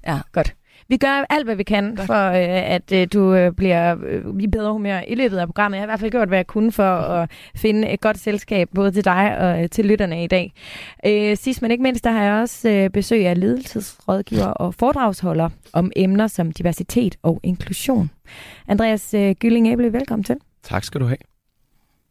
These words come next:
Speaker 2: Er du over tre komma syv? <laughs>
Speaker 3: Ja, jeg tror godt, jeg kan hive mig, hive mig op over tre komma syv, øh, det vil jeg sige. Ja, jeg... Øh... Jeg, øh, jeg vågnede klokken seks, øh, af min
Speaker 2: Bum.
Speaker 3: lille datter, som,
Speaker 2: Ja.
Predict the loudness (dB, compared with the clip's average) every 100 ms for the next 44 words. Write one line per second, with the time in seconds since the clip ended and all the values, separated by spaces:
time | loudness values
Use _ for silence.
0 | _ _ _ -2 0 2 2 0 -2 2
1 | 4 6 4 2 -4 -4 0 0 0 -2
2 | -14 -4 -2 -2 -2 -2 -2 -2 -2 0
3 | 2 0 -2 -2 0 2 2 0 -2 -2
4 | -4 -2 -2 0 -2 -2 -2 0 0 -2
5 | 0 0 0 -4 -6 -2 -4 -4 -2 0
6 | 0 0 -2 -6 -20 -20 -20 _ -4 0
7 | 2 0 -2 -4 -4 -2 0 0 -2 -4
8 | -4 -4 -4 -8 -4 0 0 0 0 -2
9 | -4 -4 -2 0 0 0 -2 -6 -10 -4
10 | -2 -2 -2 -2 -4